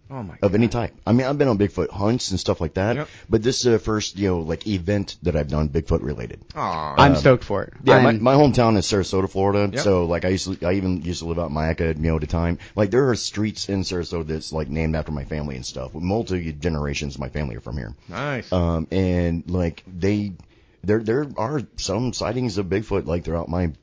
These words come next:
Speaker 2: family line, you know, people saying that they've seen it and
Speaker 1: Dude,
Speaker 2: stuff.
Speaker 1: my, my
Speaker 2: You know?
Speaker 1: Aca, that has one of the best sightings ever. We actually
Speaker 2: Oh,
Speaker 1: went
Speaker 2: yeah.
Speaker 1: back there. Uh, we did a film called The Skunk Ape Experiments, and we went
Speaker 2: Mm-hmm.
Speaker 1: back 'cause my boy Stacy Brown Junior
Speaker 2: Mm-hmm.
Speaker 1: took his crew down when there was a sighting in Mayaca.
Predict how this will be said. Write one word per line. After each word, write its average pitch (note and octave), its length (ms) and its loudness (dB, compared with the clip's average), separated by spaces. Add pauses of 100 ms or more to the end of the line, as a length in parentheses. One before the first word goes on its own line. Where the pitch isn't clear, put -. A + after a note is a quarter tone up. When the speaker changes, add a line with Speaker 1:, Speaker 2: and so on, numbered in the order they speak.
(160)
Speaker 2:
family F2 300 0
line, F2 320 0
you D#2+ 80 2
know, D2+ 80 0
people D#2+ 200 -4
saying E2+ 260 -2
that D#2+ 100 0
they've E2 160 -2
seen G2 200 -4
it E2 40 -8
and C#2+ 100 -8
Speaker 1:
Dude, F#3+ 140 -4
Speaker 2:
stuff. F3 200 -2
Speaker 1:
my, D3 60 -14
my C#3+ 220 -4
Speaker 2:
You D#3 60 0
know? - 40 -2
Speaker 1:
Aca, F#3 140 -2
that D#3+ 160 -4
has C#3+ 180 -6
one C3+ 140 -6
of B2 80 -6
the A#2 120 -4
best C3+ 260 -6
sightings A2+ 340 -4
ever. E3 180 -2
We B2+ 140 -2
actually - 180 -4
Speaker 2:
Oh, B2+ 40 8
Speaker 1:
went B2 100 6
Speaker 2:
yeah. C3 60 4
Speaker 1:
back E3+ 260 2
there. A#2 440 -4
Uh, G#2+ 240 -4
we C3 120 -6
did C#3+ 100 -4
a G#2 60 -12
film E3+ 260 -6
called A2 200 -6
The F#2+ 40 -10
Skunk A#2+ 300 -8
Ape A#2+ 160 -8
Experiments, C3 580 -4
and A#2 100 -8
we B2+ 80 -2
went B2 180 6
Speaker 2:
Mm-hmm. B2 60 8
Speaker 1:
back D3+ 240 0
'cause G2+ 120 -10
my A#2 160 -2
boy B2 240 -2
Stacy - 360 -8
Brown A2 320 -6
Junior A2 540 -6 (100)
Speaker 2:
Mm-hmm. A#2 220 8
Speaker 1:
took B2 220 -4
his C#3 180 -6
crew C3 260 -8
down B2+ 460 -2
when A2+ 100 -4
there G#2+ 120 -2
was G2+ 100 -8
a G#2 60 -10
sighting E3 420 -4
in G2+ 80 -6
Mayaca. F#2 540 -8